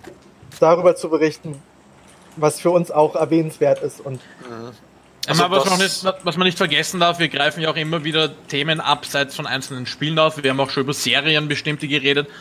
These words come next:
Speaker 3: Wir haben auch schon allgemeine
Speaker 2: Links
Speaker 3: Themen
Speaker 2: oben.
Speaker 3: gehabt. Äh, also wir, keine Ahnung, auf welche Spiele freuen wir uns, was wir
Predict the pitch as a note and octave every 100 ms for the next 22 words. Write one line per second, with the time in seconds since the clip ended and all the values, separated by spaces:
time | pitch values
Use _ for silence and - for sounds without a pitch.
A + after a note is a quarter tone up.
0 | - C#3 C#3 C3+ D#3+ B2+ D#3 D3+ C#3 C#3
1 | C#3+ C3 - C3+ C3+ C#3 - - - -
2 | - - - - - - - - - -
3 | - - - - - - - - - -
4 | - - - C3 C3 B2+ B2+ C3 C3 C3
5 | - - - - - - - - - -
6 | - - - C3 C3 C#3+ C#3 A#2+ C3+ -
7 | B2 C3 - A#2 B2+ C3+ C3+ C3 B2+ C3
8 | C3 C3+